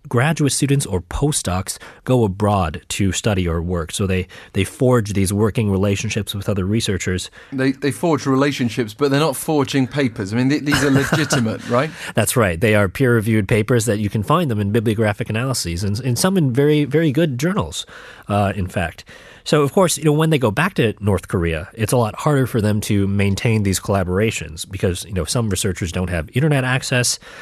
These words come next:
Speaker 1: uh, but some do. So some are able to, uh, keep working over email, or they meet with their collaborators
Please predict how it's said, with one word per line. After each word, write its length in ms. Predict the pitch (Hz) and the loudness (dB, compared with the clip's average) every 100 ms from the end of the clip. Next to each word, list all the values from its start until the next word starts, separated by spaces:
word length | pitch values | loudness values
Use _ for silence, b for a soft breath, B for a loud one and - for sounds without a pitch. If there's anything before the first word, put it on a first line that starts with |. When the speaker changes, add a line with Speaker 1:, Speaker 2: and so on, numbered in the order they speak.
| B B B | B B B
Speaker 1:
uh, 240 | 101 107 | -2 0
but 140 | 135 175 | 2 2
some 220 | 214 208 | 2 2
do. 260 | 226 92 | 2 2
So 140 | 82 131 | 0 0
some 240 | 175 170 | 2 4
are 120 | 160 | 4
able 220 | 123 123 123 | 2 2 0
to, 380 | - 110 101 - | 0 2 2 0
uh, 380 | 107 101 101 101 | 0 0 0 0
keep 200 | 123 113 | -2 0
working 260 | 117 113 | 0 0
over 220 | 101 92 151 | -2 0 0
email, 360 | 147 143 135 | 2 4 2
or 120 | 113 104 | 2 2
they 140 | 101 | 2
meet 260 | 117 147 107 | 2 2 0
with 220 | 110 101 | -2 0
their 180 | 101 98 | -2 0
collaborators 720 | 107 101 101 101 101 95 | 0 0 0 -2 0 -2